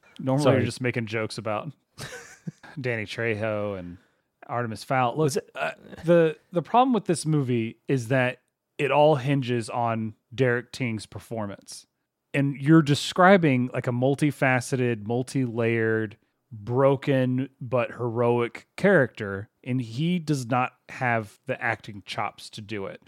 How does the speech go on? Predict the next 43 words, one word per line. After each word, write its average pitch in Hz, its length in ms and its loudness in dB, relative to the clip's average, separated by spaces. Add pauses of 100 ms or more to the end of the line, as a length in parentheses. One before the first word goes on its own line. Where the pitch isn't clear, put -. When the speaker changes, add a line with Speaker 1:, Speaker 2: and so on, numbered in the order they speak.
Speaker 1:
Or 165 100 2
maybe 196 240 4
he 170 140 2
does. 127 680 -2 (220)
Maybe 156 200 2
he 180 120 -2
does, 131 280 4
and 123 100 -2
maybe 160 200 2
he 156 200 2
needs 147 320 0
the 131 100 0
right 123 280 0
director, 110 720 -4 (200)
the 131 60 -6
right 113 80 -4
mentor 120 340 -4
to 107 40 -4
bring 123 440 -2
that 110 160 2
out 104 200 2
of 98 120 -6
him, 151 280 -16 (240)
right? 107 300 -6 (200)
But 139 100 -2
unfortunately, 165 480 0
he's 139 200 -2
his 131 260 0
own 143 300 2
director, 110 680 -8 (220)
and 131 120 0
he's 135 180 2
not 139 340 0
good 139 160 2
enough. 135 500 -2 (380)
I'm 147 180 2
bashing 139 400 6
the 120 60 0
guy 117 120 2
real 110 260 0
hard 113 300 0
right 101 160 -4
now. 95 280 -10